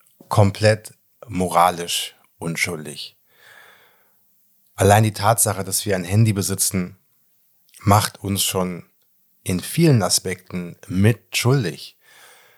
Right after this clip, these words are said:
Bei Kinderausbeutung, bei ganz vielen Dingen, die nicht okay sind, die nicht gut sind. Aber das wird gesellschaftlich als normal empfunden und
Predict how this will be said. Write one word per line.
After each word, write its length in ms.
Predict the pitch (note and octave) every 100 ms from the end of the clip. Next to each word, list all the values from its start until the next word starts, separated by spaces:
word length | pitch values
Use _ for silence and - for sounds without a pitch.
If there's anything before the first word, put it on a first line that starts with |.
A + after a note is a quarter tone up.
| _ _ _ _ _
Bei 380 | G2 F#2 F2+ F2+
Kinderausbeutung, 1160 | - G2+ G2 F2+ D#2+ - E2+ E2 - E2 D2+ - _ _ _ _ _ - _ _ _ _ _ _ _ _ _ _ _ _ _ _ _
bei 540 | - E2+ D#2+ D#2 D2+ _ _ _ _ _
ganz 300 | - A#2 C3+
vielen 320 | - A2 G2+ F#2+
Dingen, 320 | G#2 F2+ E2
die 140 | E2
nicht 400 | D#2+ G#2+ A#2 -
okay 380 | G2+ - G#2 G2+
sind, 360 | F2 D2 C#2+ -
die 100 | D#2+
nicht 380 | E2+ G2+ -
gut 260 | - G2 G2+
sind. 320 | - - - - -
Aber 480 | E3 F2+ C3+ C#3+ -
das 220 | - -
wird 180 | F#2+ -
gesellschaftlich 1000 | E2+ F#2 G#2+ - G2 - F#2+ F#2 - _ _ -
als 440 | F2 F2+ - -
normal 500 | F2 E2+ E2+ G2+ G#2
empfunden 720 | F2+ F2+ G#2 G2+ G2 G#2 A2 -
und 340 | F2 F2+ -